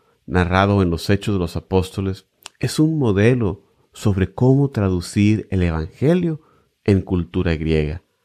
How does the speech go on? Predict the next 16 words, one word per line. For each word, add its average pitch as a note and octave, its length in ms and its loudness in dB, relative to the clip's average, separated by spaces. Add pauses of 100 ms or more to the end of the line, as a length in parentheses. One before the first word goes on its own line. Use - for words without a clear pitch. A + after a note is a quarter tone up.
(320)
cómo A#2+ 280 4
dar A2 220 2
a A2 60 2
entender F#2+ 800 0
a F2+ 100 -2
los E2+ 240 -4
griegos G2 600 0 (340)
que A#2 160 2
este C#3 240 0
Dios B2+ 300 2
de B2+ 60 -2
los A2+ 200 -4
cristianos, A#2 1000 -2 (180)
de G#2+ 80 0
los G2 200 -2
judíos A#2 680 -4